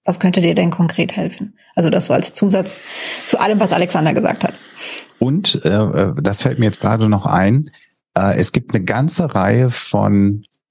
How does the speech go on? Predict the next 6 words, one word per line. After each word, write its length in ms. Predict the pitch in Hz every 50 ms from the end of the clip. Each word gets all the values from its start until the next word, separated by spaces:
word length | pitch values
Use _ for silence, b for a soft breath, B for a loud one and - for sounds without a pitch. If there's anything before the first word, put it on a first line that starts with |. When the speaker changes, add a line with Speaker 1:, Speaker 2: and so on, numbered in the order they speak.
| _ _ _ _ _ _ _ _ _ _ _ _ _ _ _ _ - -
Speaker 2:
ich 120 | - -
sag 160 | - 107 107
mal, 140 | 120 113 98
ritualisierten 880 | 92 110 127 - - 131 95 85 98 98 92 110 120 - - 113 98 -
Handlungen 540 | - 131 139 135 - - 82 82 78 76 - -
oder 300 | - 92 92 87 85 85